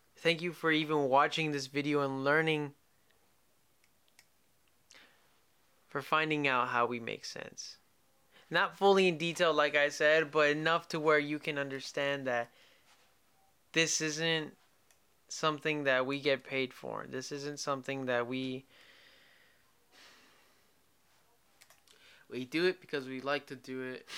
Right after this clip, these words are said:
Speaker 2: uh, something like that, something
Speaker 1: Attaboy, that's what you're supposed to say, Chance. <laughs> No, I mean, like, I, I don't know what to say without sounding cheesy, disingenuous. But ultimately, the truth is we like doing, we like making sense because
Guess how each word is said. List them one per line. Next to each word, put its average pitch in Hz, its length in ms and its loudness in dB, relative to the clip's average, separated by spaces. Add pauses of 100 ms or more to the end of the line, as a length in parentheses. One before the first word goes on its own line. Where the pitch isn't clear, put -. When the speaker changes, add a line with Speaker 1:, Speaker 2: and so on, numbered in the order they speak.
(140)
Speaker 2:
uh, 120 240 -6
something 131 300 -8
like 120 180 -10
that, 113 120 -6 (120)
something - 160 -4
Speaker 1:
Attaboy, 165 640 4
that's 208 240 2
what 208 100 8
you're 196 80 4
supposed 170 380 2
to 151 60 -4
say, 151 240 4
Chance. - 580 0 (280)
<laughs> - 280 -12
No, 190 340 0
I 139 120 4
mean, 156 320 -4
like, 139 280 -4 (440)
I, 165 100 0 (160)
I 156 140 4
don't 180 260 4
know 180 140 6
what 170 180 2
to 160 100 -4
say 151 220 2
without 135 340 2
sounding 135 360 -2
cheesy, 123 520 -8 (200)
disingenuous. 123 920 -8 (840)
But - 80 -2
ultimately, 127 1120 -2
the 131 80 -8
truth 139 360 -6
is 127 280 -4
we 127 140 -6
like 123 280 -2
doing, 123 500 -8
we 143 120 -6
like 135 240 -2
making 131 320 -8
sense 127 300 -8
because - 840 -14